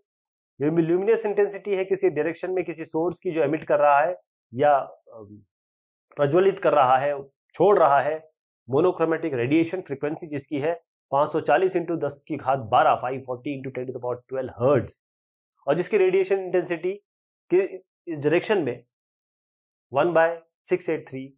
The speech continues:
watt per stay radian है। ये केवल जानकारी के लिए है, इसको ना भी जाने तो कोई बात नहीं, लेकिन इनको समझें। ये डेफिनेशन या जब मोल हम यूज़ करते हैं तो एलिमेंट्री क्वांटिटी बतानी पड़ेगी आपको। जैसे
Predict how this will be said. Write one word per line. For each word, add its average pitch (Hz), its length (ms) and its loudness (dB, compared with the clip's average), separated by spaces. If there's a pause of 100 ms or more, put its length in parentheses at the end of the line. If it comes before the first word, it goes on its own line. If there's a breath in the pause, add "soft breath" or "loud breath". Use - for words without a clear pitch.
(320)
watt 135 400 0 (460)
per 135 100 2 (280)
stay 135 360 -2
radian 110 360 -8
है। - 100 -20 (1120)
ये 156 100 0
केवल 180 140 4
जानकारी 175 420 4
के 190 100 0
लिए 180 220 0
है, 175 160 0 (260)
इसको 135 220 -6
ना 131 160 0
भी 147 100 -6
जाने 143 200 0
तो 139 80 -10
कोई 139 160 -4
बात 120 220 0
नहीं, 131 140 -8
लेकिन 120 200 -10 (100)
इनको 160 260 -4
समझें। 117 380 -4
ये - 920 -14
डेफिनेशन 185 600 0 (840)
या 127 460 4
जब 123 160 -6
मोल 165 280 4
हम 180 160 0
यूज़ 180 200 -2
करते 170 240 -4
हैं 160 140 -12 (680)
तो 139 80 0
एलिमेंट्री 160 400 0
क्वांटिटी 139 400 -6
बतानी 120 360 -4
पड़ेगी 98 340 -12
आपको। - 280 -20 (340)
जैसे 123 280 -2